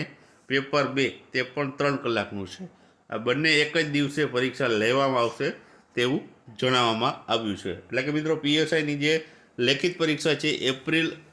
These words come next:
જે છે માર્ચ મહિનાના છેલ્લા અઠવાડિયામાં અથવા તો એપ્રિલ મહિનાની શરૂઆતમાં તમને જોવા મળવાની છે. અને તેના બંને પેપર, પેપર એક અને પેપર બે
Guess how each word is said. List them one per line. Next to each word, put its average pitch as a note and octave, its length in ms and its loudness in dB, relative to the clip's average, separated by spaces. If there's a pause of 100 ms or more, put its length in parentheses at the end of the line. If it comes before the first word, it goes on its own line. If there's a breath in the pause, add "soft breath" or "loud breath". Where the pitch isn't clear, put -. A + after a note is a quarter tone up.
(320)
જે C#3+ 180 2
છે C#3+ 160 0 (120)
માર્ચ B2 400 2
મહિનાના C#3+ 540 2
છેલ્લા D3+ 420 2
અઠવાડિયામાં A#2 540 0
અથવા B2 220 -2
તો C#3+ 160 0 (1000 soft breath)
એપ્રિલ D#3 380 -2
મહિનાની C#3+ 440 0
શરૂઆતમાં C3+ 640 0
તમને B2 240 -6
જોવા A2+ 300 0
મળવાની C#3+ 420 0
છે. F3 140 -4 (440 loud breath)
અને C#3 240 0
તેના C#3+ 380 0
બંને D3 380 2
પેપર, C3 360 0
પેપર C3 480 -2 (320)
એક D3+ 240 2
અને C3 180 -2
પેપર C3 380 -2
બે C3 200 -2